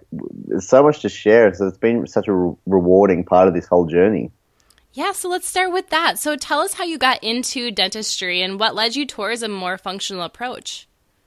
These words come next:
Speaker 1: Yeah, so it's actually, I mean, after, I've, I've got a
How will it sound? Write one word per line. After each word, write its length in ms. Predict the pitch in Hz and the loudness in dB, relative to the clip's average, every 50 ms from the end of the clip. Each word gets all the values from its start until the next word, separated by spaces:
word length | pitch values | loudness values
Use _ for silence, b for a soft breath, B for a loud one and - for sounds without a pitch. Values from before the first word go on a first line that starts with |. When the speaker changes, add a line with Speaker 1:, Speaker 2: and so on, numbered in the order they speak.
| _ _ _ _ _ B B B B B B B B | _ _ _ _ _ B B B B B B B B
Speaker 1:
Yeah, 320 | 202 220 247 262 240 190 | 8 10 10 10 10 8
so 240 | - - 165 147 147 | 8 8 8 8 8
it's 120 | 147 143 | 8 8
actually, 600 | 202 233 - - - 185 175 156 139 123 117 - | 6 4 2 2 0 2 4 4 4 4 2 0
I 80 | - 104 | -2 -2
mean, 200 | 113 120 113 - - | -2 -4 -2 0 2
after, 580 | 127 143 147 - - - 135 123 113 113 - _ _ _ _ - | 4 4 2 2 0 2 2 2 2 0 -2 _ _ _ _ 0
I've, 180 | - 131 135 - | 2 4 4 4
I've 180 | - 143 147 151 | 4 4 4 4
got 80 | 151 | 2
a 100 | 135 120 | 2 2